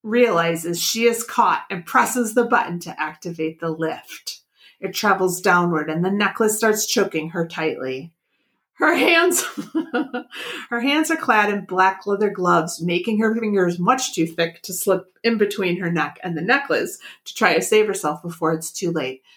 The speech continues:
The elevator provides so much force that the necklace ends up cutting through her neck,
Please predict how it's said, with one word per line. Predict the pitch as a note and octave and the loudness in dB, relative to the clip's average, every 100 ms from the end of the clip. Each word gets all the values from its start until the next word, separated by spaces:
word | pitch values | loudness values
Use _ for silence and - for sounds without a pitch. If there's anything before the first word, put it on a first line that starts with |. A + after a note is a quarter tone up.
| _ | _
The | F#3 F3+ | -8 2
elevator | G#3 A3+ A#3 B3 | 4 4 4 2
provides | A#3 G#3+ G3 F3+ E3+ - | 0 -2 -2 0 -2 0
so | - A#3+ | 2 2
much | A#3 - - | 2 -2 -4
force | F3+ F3+ F#3 - - - - | -2 0 -2 -6 -14 -16 -6
that | F#3+ | -2
the | G3 | 0
necklace | G3 A3+ A3+ G3 F#3 - | 0 0 0 -2 -2 -2
ends | G3+ G#3 | -2 0
up | F#3+ - | 0 0
cutting | A3 G#3+ A#3 | 0 2 0
through | - A#3 | -2 0
her | A#3+ | 2
neck, | G#3 F#3 F3 | 2 0 -2